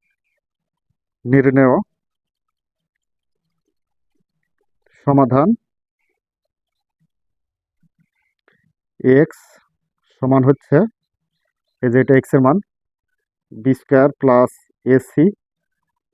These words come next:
by এ স্কয়ার প্লাস বি, এবং ওয়াই এর মান কত, ওয়াই এর মান হচ্ছে এই যে এটা হলো ওয়াই এর মান, এটা।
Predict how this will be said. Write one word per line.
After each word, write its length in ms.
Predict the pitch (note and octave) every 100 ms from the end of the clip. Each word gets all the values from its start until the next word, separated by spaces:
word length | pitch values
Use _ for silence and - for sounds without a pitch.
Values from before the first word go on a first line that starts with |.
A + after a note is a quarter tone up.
| _ _ - A2+
by 260 | B2 A#2+ A#2+ - _ _ _ _ _ _ _ _ _ _ _ -
এ 100 | B2+
স্কয়ার 280 | - C#3 C3 A#2+
প্লাস 260 | C3+ B2+ A#2+ _ A2
বি, 140 | B2 D#3 G#3+ _ _ _ _ _ _ _ _ _ _ _ _ _ - C3
এবং 220 | C3 D3+ D#3 A3 _ _ _ _ _ _ _ _ _ _ _ _ _ _ _ _ _ _ _ _ -
ওয়াই 220 | B2+ C#3 C#3
এর 60 | C3+
মান 100 | C3+ C3
কত, 140 | B2+ F3 D#3
ওয়াই 140 | C3 C3
এর 80 | C3
মান 100 | C3+ C3+
হচ্ছে 260 | - - E3 A3+ _ _ _ _ _ _ _ _ _ _ _ _ _ -
এই 60 | A#2+
যে 60 | C3
এটা 140 | C3 C#3+
হলো 140 | C3+ C3+
ওয়াই 140 | C3 B2+
এর 40 | B2
মান, 100 | B2+ _ _ _ _ _ -
এটা। 160 | A#2